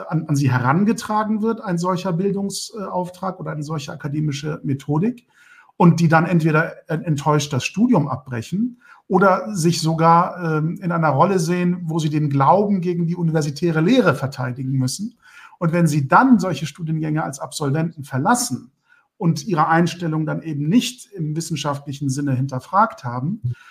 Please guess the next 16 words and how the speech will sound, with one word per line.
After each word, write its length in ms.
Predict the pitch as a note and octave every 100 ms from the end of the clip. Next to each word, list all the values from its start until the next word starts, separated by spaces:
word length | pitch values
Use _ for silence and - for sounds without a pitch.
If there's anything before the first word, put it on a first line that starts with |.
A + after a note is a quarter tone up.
| - _ _
dann 180 | C3+ C#3+
befürchte 440 | C3+ C#3 C3+ -
ich 180 | D#3 E3+
tatsächlich, 600 | - F#3 G3+ F#3+ G#3 G3+
dass, 400 | F#3+ E3+ - - -
ähm, 260 | F#3 G3+
wir 220 | G3 E3 E3+
junge 220 | E3+ D#3
Menschen 420 | C#3 D3+ - E3+
haben, 380 | F#3 G3 A3 - -
die 100 | C3+
glauben, 640 | C3+ B2+ D#3 A3 A#3 - _ _ _ _ _ _
ihr 200 | - C#3
Auftrag 460 | C#3+ C#3 - D3 C3
sei 280 | B2 A#2 C#3+
es, 320 | G#3 -